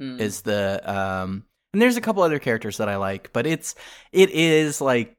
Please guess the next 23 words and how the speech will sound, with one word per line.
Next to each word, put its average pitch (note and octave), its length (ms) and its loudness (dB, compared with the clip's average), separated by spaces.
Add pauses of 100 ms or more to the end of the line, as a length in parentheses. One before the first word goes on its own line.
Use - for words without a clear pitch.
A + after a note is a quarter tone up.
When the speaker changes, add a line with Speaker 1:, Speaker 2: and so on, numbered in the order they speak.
(100)
Speaker 2:
you D3 180 0
know, G#2 100 0
'cause A#2+ 200 -4
we C#3 160 0
watched C3 400 4
a A#2 80 0
bunch A2+ 260 0
of A2+ 80 0
episodes G2+ 420 -2
of G#2 60 -6
that G2 240 -4
one G2+ 120 -6
afternoon, G2 580 -6
and G2+ 260 -6
then G2+ 80 -4
Speaker 1:
Yeah. - 140 -4
Speaker 2:
put G#2 320 -4
How A2+ 160 0
I - 20 0
Met G2+ 180 -2
Your G2 140 -8 (460)
Mother G#2+ 360 -4
on. G#2 460 -4